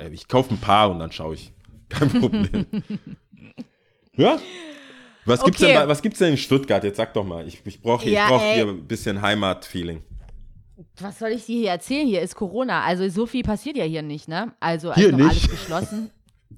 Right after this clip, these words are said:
Speaker 2: Hier nicht, ne?
Speaker 1: Ja,
Speaker 2: Also
Speaker 1: scheiße.
Speaker 2: hier ist das, äh, das, was du so, so liebst. Die Leute halten sich an die Regeln. Also wo
Speaker 1: Ah,
Speaker 2: du ja
Speaker 1: okay.
Speaker 2: auch sagtest, äh, okay,
Speaker 1: Ja.
Speaker 2: bei dir war's eher Verwaltung und Amt und so.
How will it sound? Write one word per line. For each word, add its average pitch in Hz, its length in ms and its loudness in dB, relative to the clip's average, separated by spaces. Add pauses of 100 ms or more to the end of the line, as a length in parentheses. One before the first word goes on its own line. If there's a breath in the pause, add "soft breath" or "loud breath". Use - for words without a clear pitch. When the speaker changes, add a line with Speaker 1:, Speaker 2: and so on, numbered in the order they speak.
(320 loud breath)
Speaker 2:
Hier 262 220 2
nicht, 381 260 -4
ne? 226 300 -2
Speaker 1:
Ja, 87 140 0
Speaker 2:
Also - 180 0
Speaker 1:
scheiße. 190 140 0
Speaker 2:
hier 254 240 0 (720 soft breath)
ist 208 180 -4
das, 214 300 -2
äh, 208 320 2 (420)
das, 226 280 -4
was 226 180 -4
du 214 100 -8
so, 170 300 -8
so 196 160 -4
liebst. 214 500 -6
Die 214 60 -8
Leute 196 360 -6
halten 220 320 -4
sich 220 220 -8
an 185 140 -6
die 180 100 -6
Regeln. 254 520 -6 (800)
Also 175 220 -6
wo 180 80 -6
Speaker 1:
Ah, 190 40 -2
Speaker 2:
du 196 80 -4
ja 175 120 -2
Speaker 1:
okay. 160 40 -4
Speaker 2:
auch - 80 -14
sagtest, - 540 -6
äh, 175 180 -4 (100)
okay, 165 180 -2
Speaker 1:
Ja. 190 60 -4
Speaker 2:
bei 160 120 -2
dir 156 80 -6
war's 160 140 -2
eher 170 180 -2
Verwaltung 165 480 -2
und 147 80 -4
Amt 202 260 -2
und 208 140 -6
so. 214 140 -4